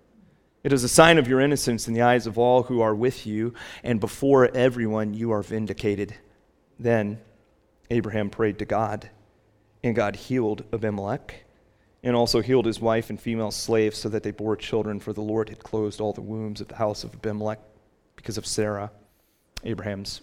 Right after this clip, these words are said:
wife. Take two. Take two.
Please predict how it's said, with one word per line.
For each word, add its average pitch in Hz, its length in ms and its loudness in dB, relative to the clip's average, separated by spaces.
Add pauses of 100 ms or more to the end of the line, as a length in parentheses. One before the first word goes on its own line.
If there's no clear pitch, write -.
wife. 95 480 -10 (1700)
Take 147 260 6
two. 98 280 0 (1800)
Take - 240 -4
two. - 160 -14